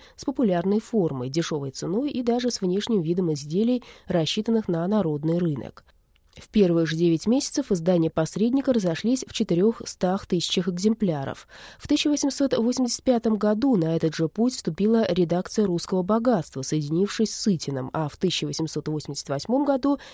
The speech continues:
испробовала тот же способ и редакция «Русской мысли». Начали и лубочники печатать некоторые произведения русских классиков.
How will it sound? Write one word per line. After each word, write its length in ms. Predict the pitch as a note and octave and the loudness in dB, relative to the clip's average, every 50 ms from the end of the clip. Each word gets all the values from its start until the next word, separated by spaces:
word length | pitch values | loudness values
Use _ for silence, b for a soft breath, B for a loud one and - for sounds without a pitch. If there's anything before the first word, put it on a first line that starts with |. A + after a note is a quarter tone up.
| B B | B B
испробовала 500 | A3+ A3+ - - D#4+ D#4 D#4+ D4 C#4+ B3+ | -6 -4 -2 -2 0 0 2 2 2 2
тот 200 | - A3+ A#3 G#3 | 2 2 2 2
же 80 | G3+ F#3 | 0 -2
способ 420 | - - - A3 A#3 - A#3 - | -2 -2 -2 -2 -2 -2 0 2
и 60 | G3+ | 2
редакция 520 | F3 D#3 D#3+ F3 G3+ - - - A#3 A3 - | 2 2 0 -2 -4 -4 -2 0 0 0 2
«Русской 440 | - F#3 F3 F3 F#3 - - - A3 | 2 0 0 0 -2 -2 2 2 4
мысли». 580 | A3+ A3+ G3 D#3 C#3+ - - C3+ C3+ G#2+ - B B B B B B B B | 4 6 4 4 2 0 -4 -4 -6 -6 -8 B B B B B B B B
Начали 460 | - A#3+ D4 D#4+ - D4+ D4 D4 C#4+ | 2 2 2 2 2 2 2 2 2
и 120 | - - C4 | 0 0 2
лубочники 600 | A#3+ A#3 F3+ F3 F#3+ G#3 - - A3+ A3+ - A#3 | 2 2 2 4 2 2 2 2 2 2 2 2
печатать 480 | A3+ G3 F3 - F#3 F#3+ F#3+ G#3 - - | 2 0 0 0 0 0 0 0 0 2
некоторые 400 | E3 F3+ F#3+ - G#3+ G3 G3 F#3 | 0 0 2 0 0 0 2 2
произведения 560 | F#3+ E3+ D#3+ E3 D#3 D#3+ D#3 F3+ F#3+ G#3 G#3 | 2 2 2 2 0 2 2 4 4 4 4
русских 380 | F3+ E3+ F3+ - - A3+ A3 | 2 2 -2 0 -2 -2 -2
классиков. 640 | - - A3 G3 E3 D3 C#3+ - D3 - - A#2+ - | 2 2 2 2 2 0 -2 -4 -6 -4 -6 -8 -8